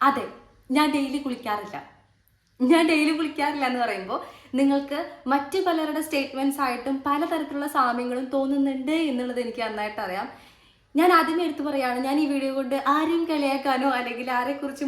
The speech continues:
മോശം പറയാനോ അല്ല ഉദ്ദേശിക്കുന്നേ. ഞാൻ ഡെയിലി കുളിക്കാറില്ല എന്ന് പറഞ്ഞത് സത്യമാണ്.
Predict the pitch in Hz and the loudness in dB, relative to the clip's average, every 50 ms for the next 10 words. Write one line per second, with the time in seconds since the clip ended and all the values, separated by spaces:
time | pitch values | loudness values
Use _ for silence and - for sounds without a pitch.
0 | 262 247 226 233 233 247 269 277 285 269 240 226 214 214 208 214 240 247 233 226 | 0 0 0 0 0 0 -2 0 0 0 0 0 0 -2 -2 -2 -4 -4 -6 -8
1 | 220 226 262 269 - 214 202 202 208 208 190 190 185 185 196 247 294 294 - 233 | -6 -4 -4 -4 -2 -2 -4 -4 -4 -6 -8 -8 -6 -6 -6 -6 -8 -10 -8 -6
2 | 226 254 277 302 349 381 381 330 - - 202 240 247 240 240 240 233 247 269 269 | -4 -2 0 0 0 -2 -2 -4 -6 -4 0 2 2 2 2 -2 -4 -6 -8 -10
3 | - - - 233 214 208 208 - 247 226 240 226 214 196 185 185 190 196 208 208 | -12 -16 -12 -10 -10 -10 -8 -6 -2 -2 -2 -2 -2 -6 -8 -6 -6 -6 -6 -8
4 | 196 202 202 196 202 185 165 160 165 156 147 202 269 285 - - _ - - _ | -10 -10 -10 -8 -6 -6 -6 -6 -8 -8 -10 -10 -10 -12 -16 -20 _ -20 -20 _
5 | _ _ _ _ _ _ _ _ _ - - 302 302 302 302 - 359 330 233 165 | _ _ _ _ _ _ _ _ _ -6 -2 -2 -2 -2 0 0 2 2 2 2
6 | 151 143 | -2 -6